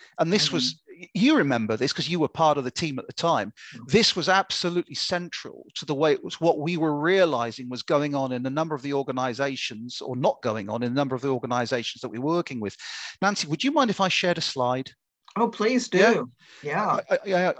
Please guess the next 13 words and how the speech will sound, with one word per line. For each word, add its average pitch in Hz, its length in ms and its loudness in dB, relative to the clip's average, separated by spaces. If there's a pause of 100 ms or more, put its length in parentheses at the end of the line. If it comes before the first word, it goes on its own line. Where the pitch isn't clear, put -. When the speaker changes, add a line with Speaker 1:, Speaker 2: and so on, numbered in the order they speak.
Speaker 1:
just - 220 0
for 233 80 0
the, 175 100 -4 (200)
for - 140 -8
the, 180 180 -4
for 165 100 -12
those, 185 400 0
I'm 147 100 -2
go-, 156 140 -4
I'm 147 100 -2
gonna 180 160 -4
be 151 100 -6
very 208 240 2